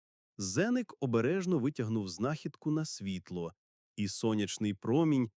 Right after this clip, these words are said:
що пробивався крізь запиляне віконце підвалу, впав на край одного з квитків,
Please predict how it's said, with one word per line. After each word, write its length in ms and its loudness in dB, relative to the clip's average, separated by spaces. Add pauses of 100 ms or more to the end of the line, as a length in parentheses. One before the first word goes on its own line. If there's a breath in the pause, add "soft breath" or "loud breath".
(240)
що 200 -2
пробивався 680 0
крізь 260 -2
запиляне 640 2
віконце 600 -2
підвалу, 720 -2 (340)
впав 480 -2
на 160 0
край 380 -2
одного 440 -2
з 80 -10
квитків, 800 -8